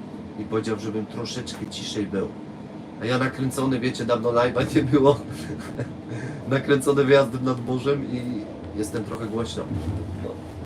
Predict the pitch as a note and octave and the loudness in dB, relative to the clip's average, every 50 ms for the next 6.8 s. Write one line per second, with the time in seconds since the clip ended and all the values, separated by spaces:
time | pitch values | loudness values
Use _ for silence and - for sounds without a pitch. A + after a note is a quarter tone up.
0 | - - - - - - - - - - - - - - - - G#2 G#2+ A2 A2+ | -10 -10 -12 -14 -14 -14 -14 -14 -14 -14 -12 -12 -12 -12 -10 -4 -2 0 0 0
1 | - C#3+ C#3+ C3+ C#3+ C#3+ C#3+ D3+ G#3+ A#3 A#3 C4 B3 - - A#3+ A3 A#3+ - - | 2 0 2 4 6 6 6 6 4 4 4 2 0 0 -2 -4 -2 0 2 2
2 | D#4 - - - G#3 G#3 - B3+ C4 B3 A#3 A#3+ - - - - - - - - | 2 2 0 -2 -2 -2 0 0 0 0 0 -2 -6 -12 -14 -14 -14 -14 -14 -14
3 | - - - - - - - - - - - - - - - - - - - - | -14 -14 -14 -14 -14 -14 -14 -14 -14 -14 -14 -16 -16 -16 -16 -14 -14 -14 -12 -12
4 | - - - - - - - - - - - - G#2+ G#2+ E3+ F3 F#3 E3+ - E3 | -12 -12 -14 -14 -14 -14 -14 -14 -14 -14 -12 -4 0 2 2 2 0 -2 -2 2
5 | E3 D#3+ D#3 E3 D#3+ D3 B2 C3 D3+ D3+ C#3 - - A#2+ A2+ G#2+ G#2 C3+ D3+ D#3+ | 2 4 6 6 4 4 4 4 2 2 2 2 2 0 0 0 0 2 2 2
6 | E3 D#3 - D#3+ D3 D#3+ D#3 C#3 D3 D3+ - - - G#2 F2 | 2 0 -2 -4 -2 -2 -2 0 0 -2 -2 -2 -6 -6 -6